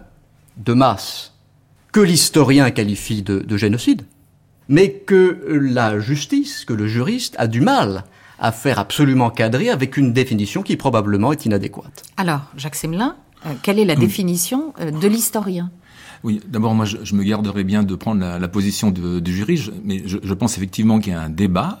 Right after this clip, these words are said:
Speaker 3: euh, qui n'est pas suffisamment soulevé à propos du Cambodge. Est-ce un crime de génocide, euh, euh, format quarante, mille neuf cent quarante-huit, ou est-ce que c'est un crime contre l'humanité ?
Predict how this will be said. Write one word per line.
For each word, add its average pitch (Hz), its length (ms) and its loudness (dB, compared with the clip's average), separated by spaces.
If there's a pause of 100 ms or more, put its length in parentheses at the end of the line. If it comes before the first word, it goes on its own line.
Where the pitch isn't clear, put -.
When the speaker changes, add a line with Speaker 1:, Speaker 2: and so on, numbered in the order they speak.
(140)
Speaker 3:
euh, 98 180 -8
qui 95 180 -8
n'est 87 120 -2
pas 95 140 -4
suffisamment 95 640 -4
soulevé 101 420 -2
à 85 80 -4
propos 98 300 -8
du 90 100 -8
Cambodge. 101 440 -6 (480)
Est-ce 127 360 -8
un 98 120 -10
crime 113 360 -4 (100)
de 110 300 -6
génocide, 101 640 -8
euh, 87 80 -14 (560)
euh, 80 240 -16 (400)
format 95 380 -4
quarante, 98 260 -6
mille 98 160 0
neuf 92 100 -2
cent 98 140 -4
quarante-huit, 92 420 -4
ou 104 60 -2
est-ce 101 100 -2
que - 100 -10
c'est - 220 -12
un 98 100 -6
crime 143 280 -2
contre 101 320 -4
l'humanité ? 95 720 -2